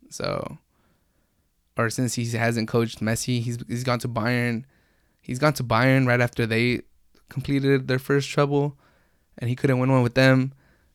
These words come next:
And then he went, he's gone to Man City, and he's spent over a billion dollars on players. Hasn't been able to win with them. And now Messi just got trashed by Bayern eight two, probably the lowest point in his Barcelona career.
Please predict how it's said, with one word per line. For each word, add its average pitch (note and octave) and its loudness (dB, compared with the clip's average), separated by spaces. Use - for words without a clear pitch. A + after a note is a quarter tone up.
And A#2+ -2
then A#2 0
he B2+ 2
went, B2 0
he's C3 -6
gone C3 2
to C3 -6
Man B2 0
City, C3+ 2
and A#2 -2
he's A2+ -6
spent - -2
over A#2 0
a A2 0
billion A#2 0
dollars A#2 0
on A#2+ -8
players. B2+ 0
Hasn't B2+ 0
been B2 2
able B2+ 2
to A#2+ 0
win C3+ 2
with B2+ 0
them. C3+ 2
And A#2 -2
now A#2 2
Messi A#2+ 0
just A#2+ -6
got A2+ 2
trashed A2+ 0
by A2+ -4
Bayern A#2 0
eight A2+ -4
two, A#2+ 0
probably A2+ 0
the G#2+ -2
lowest A2+ 0
point A2+ 0
in G#2+ -4
his A2+ -6
Barcelona A2+ -2
career. A2+ -2